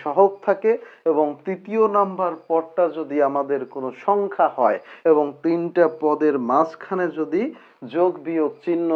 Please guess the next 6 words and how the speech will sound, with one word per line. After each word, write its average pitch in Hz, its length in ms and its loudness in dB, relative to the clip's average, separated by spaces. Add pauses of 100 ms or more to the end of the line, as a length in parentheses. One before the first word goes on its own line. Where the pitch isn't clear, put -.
(160)
থাকে, 113 300 -2 (320)
এই 185 100 6 (160)
ধরনের 165 400 0 (180)
স্ট্রাকচার 160 520 2 (160)
যখন 143 300 -4 (220)
তৈরি 208 320 4